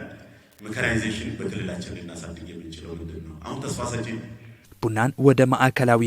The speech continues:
Speaker 2: ገበያ ከመላክ አንጻር የተሰሩ ስራዎች አበረታች ቢሆኑም በዘርፉ የሚስተዋሉ እንቅስቃሴዎች ያልተቀረፉ መሆናቸውን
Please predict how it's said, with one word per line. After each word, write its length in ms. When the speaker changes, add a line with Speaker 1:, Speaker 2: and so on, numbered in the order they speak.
Speaker 2:
ገበያ 340
ከመላክ 500
አንጻር 340
የተሰሩ 580
ስራዎች 440
አበረታች 680
ቢሆኑም 440
በዘርፉ 440
የሚስተዋሉ 680
እንቅስቃሴዎች 960
ያልተቀረፉ 880
መሆናቸውን 720